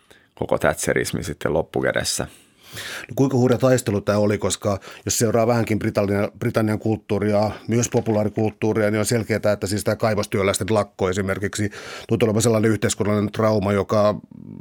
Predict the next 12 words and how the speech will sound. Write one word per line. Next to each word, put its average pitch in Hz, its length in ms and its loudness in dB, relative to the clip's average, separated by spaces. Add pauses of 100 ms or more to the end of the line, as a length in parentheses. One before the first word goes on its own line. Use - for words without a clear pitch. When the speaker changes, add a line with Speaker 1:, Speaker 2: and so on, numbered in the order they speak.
Speaker 2:
joka 104 320 -2
siis 107 340 -4 (220)
harva 110 440 0
se 104 180 2
viikko 110 420 2
esiintyy 101 440 -2
vaikka 101 240 -2
brittiläisissä 98 720 -2
laatu-tv-tuotannoissa 98 1600 -2 (320)
ja 92 60 -6
tällaisissa 98 560 2
asioissa. 98 640 -2